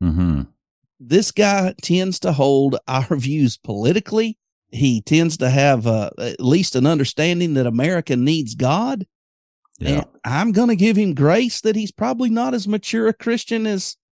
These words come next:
Speaker 2: he ought to be. If he is a Christian, he's got a lot of growing up to do.
Speaker 1: Mm-hmm.
Speaker 2: But I, I don't,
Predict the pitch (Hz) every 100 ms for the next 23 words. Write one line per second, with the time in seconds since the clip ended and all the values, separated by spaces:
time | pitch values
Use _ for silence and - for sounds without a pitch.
0 | _ _ 131 139 117 160 202 214 269 190
1 | 117 110 185 240 - 269 - 330 285 135
2 | 135 131 139 131 117 131 120 131 196 208
3 | 202 254 269 - _ _ _ _ 85 71
4 | 80 87 - _ _ _ 120 151 160 120
5 | - _ _ _ _ _ 151 - - _
6 | _ _ 147 165 185 208 175